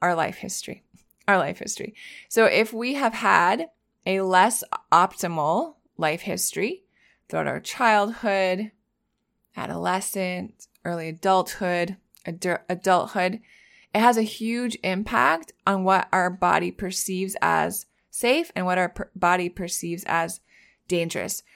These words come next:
So less optimal life history. What am I talking about? I'm talking about things like our attachment with our caregivers, right? If you had a non-secure attachment with your caregivers,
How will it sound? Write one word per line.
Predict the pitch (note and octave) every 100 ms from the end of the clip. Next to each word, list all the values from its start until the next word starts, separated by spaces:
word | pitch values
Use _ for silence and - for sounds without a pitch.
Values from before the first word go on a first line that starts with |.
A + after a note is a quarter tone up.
| _
So | - A#3+ F#3+
less | E3 G3 B3 -
optimal | G3+ G3+ G3+ F#3+ F3
life | D#3 F3+
history. | F#3+ F#3 D3+
What | F3
am | F#3
I | F3+
talking | F#3 - - -
about? | - - _
I'm | F#3+
talking | F#3+ G#3 G#3 A#3+ A3
about | G3 F#3 -
things | F3+ F3+ F#3
like | F3+ E3+ D#3+ -
our | F3 E3 F3 - _ _ -
attachment | G3 G3+ G3 - F#3 -
with | F#3
our | F3 E3
caregivers, | - G3 E3+ G#2+ - - - - _ _
right? | F#3+ G#3
If | G#3+ A3
you | B3+
had | B3+ A3 G#3+
a | G3
non-secure | F3+ F3 F3 F3+ - - F#3+ - - F3 E3 D#3+ -
attachment | F3+ - - E3 - E3 E3
with | - F#3 G3
your | F#3+ E3+
caregivers, | - C#3+ - G2+ - -